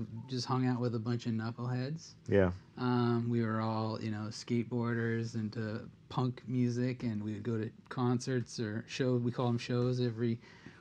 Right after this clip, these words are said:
Speaker 1: week. And, um, I just, you know, when you, to play a,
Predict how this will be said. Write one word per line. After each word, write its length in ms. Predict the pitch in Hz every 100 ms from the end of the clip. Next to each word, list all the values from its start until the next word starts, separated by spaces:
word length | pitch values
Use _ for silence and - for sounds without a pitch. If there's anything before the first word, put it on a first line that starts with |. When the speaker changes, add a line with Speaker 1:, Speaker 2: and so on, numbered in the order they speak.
| -
Speaker 1:
week. 600 | 117 139 156 - - - - -
And, 540 | 131 127 131 123 120 113
um, 540 | 127 120 113 110 101 101 - - - - - - - - - - -
I 140 | - 120
just, 200 | 131 123 -
you 100 | 147
know, 140 | 113
when 180 | 113 123
you, 80 | 117 -
to 100 | -
play 320 | 120 165 147
a, 120 | 139